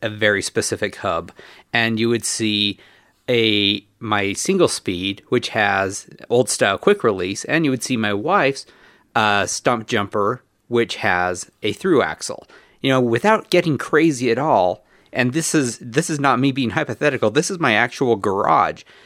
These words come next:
None of these wheels will work together. And it's, you know,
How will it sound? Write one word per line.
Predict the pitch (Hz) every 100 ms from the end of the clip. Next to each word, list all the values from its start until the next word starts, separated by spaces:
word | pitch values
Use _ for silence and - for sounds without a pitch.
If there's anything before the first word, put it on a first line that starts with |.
| _
None | 131 139 170 190
of | - 127 117
these | 135 143 127 - _
wheels | 123 123 131 107 92 95 - _ _
will | 120 117
work | 110 123 123
together. | - 113 101 98 82 - - _ _ _ _ _
And | 127 135 131 131 113 -
it's, | 135 131 - -
you | 180
know, | 95 95